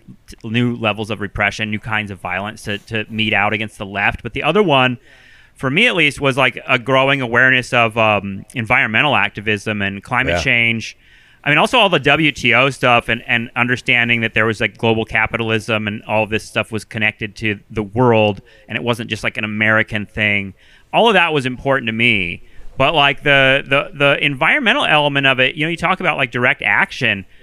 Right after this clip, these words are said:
Speaker 1: what's really scary to me is, like, there was, like, what, like, the Animal Liberation Front, like, all these different, like,
Speaker 2: Mm, yeah.
Speaker 1: environmental,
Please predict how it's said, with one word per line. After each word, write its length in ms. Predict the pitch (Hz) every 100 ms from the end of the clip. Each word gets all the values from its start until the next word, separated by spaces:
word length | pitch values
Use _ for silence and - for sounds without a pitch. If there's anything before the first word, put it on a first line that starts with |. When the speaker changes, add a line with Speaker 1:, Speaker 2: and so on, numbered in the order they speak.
| - -
Speaker 1:
what's 180 | 139
really 220 | 151 240 262
scary 440 | - 147 202 269
to 60 | 151
me 160 | 123
is, 160 | 123 117
like, 200 | 120 117
there 100 | 156
was, 80 | 185
like, 160 | 139
what, 380 | 123 123 107 -
like, 220 | 120 110
the 200 | 113 113
Animal 300 | 117 131 139
Liberation 680 | 123 120 117 120 123 131 120
Front, 320 | 113 127 120
like, 140 | 113 107
all 80 | 120
these 120 | 131
different, 360 | 135 143 120
like, 220 | 110 110 110
Speaker 2:
Mm, 180 | 90 76
yeah. 300 | 85 107 120
Speaker 1:
environmental, 560 | 117 120 131 127 135